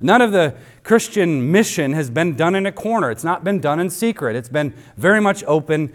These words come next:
for everybody to see. And that is all to say that the work of God in the history of redemption, which is, of course, culminating in the death and resurrection of Christ, all of God's works,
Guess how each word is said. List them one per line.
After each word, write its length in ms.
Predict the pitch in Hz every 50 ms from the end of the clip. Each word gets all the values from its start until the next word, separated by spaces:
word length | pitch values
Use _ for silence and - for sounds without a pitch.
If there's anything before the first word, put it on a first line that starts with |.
| - - -
for 140 | - 143 139
everybody 380 | 135 131 151 135 143 135 139 135
to 140 | - - 113
see. 460 | - - - 139 123 104 87 76 69 - _ _ _ _ _ _ _ _ _ _ _ _ _ _ _ _ _ _ _ _ _ _ _ _ -
And 120 | - 123 147
that 160 | 165 175 170
is 140 | 160 143 147
all 160 | 151 147 147
to 80 | 143
say 240 | 131 - - 147 135
that 140 | 135 131 127
the 80 | 135 120
work 320 | 113 139 165 180 175 175
of 160 | 160 127 110
God 340 | 139 151 151 156 151 147 139
in 220 | 143 147 147 143
the 80 | 143 127
history 420 | 135 160 160 160 - - 151 139
of 140 | 127 107 101
redemption, 680 | 110 104 143 160 175 175 165 - 190 180 185 190 185 - _ _ _ _ _ _ _
which 240 | - 120 131 123 -
is, 180 | 131 117 101 - - _ - -
of 140 | - 117 -
course, 260 | - 135 123 117 120
culminating 640 | - - 156 151 151 151 139 135 131 123 123 123 120
in 80 | 113
the 80 | 110 110
death 260 | 101 123 123 120 120
and 80 | 113 113
resurrection 560 | 123 120 107 117 117 117 110 113 - 120 101
of 140 | 98 101 -
Christ, 400 | - 131 123 135 156 151 - -
all 300 | - 160 180 226 240 214
of 100 | 190 147
God's 400 | 127 151 165 175 185 190 170 127
works, 760 | 117 98 117 156 202 196 147 127 143 156 - - - - -